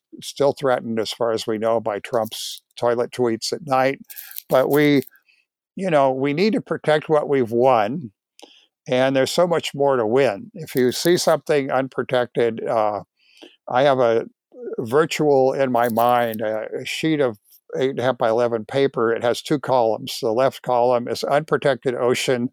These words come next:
The right column is protected ocean. I don't care if it's for one year. I don't care if it's permanent. If it doesn't do everything, fine.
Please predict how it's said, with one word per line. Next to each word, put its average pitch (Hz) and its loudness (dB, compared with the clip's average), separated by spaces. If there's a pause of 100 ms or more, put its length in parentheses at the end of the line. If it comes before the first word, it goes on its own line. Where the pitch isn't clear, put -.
(460)
The 123 4
right 143 4
column 131 2
is 117 -2
protected - -2
ocean. 120 -2 (440)
I 143 4
don't 147 2
care 143 2
if - -6
it's 120 -2
for 117 0
one 139 2
year. 131 2 (360)
I 147 2
don't 147 2
care 139 2
if 123 -4
it's - -8
permanent. 147 -2 (300)
If 147 -10
it 127 -10
doesn't 147 0
do 131 4
everything, 131 0
fine. 127 2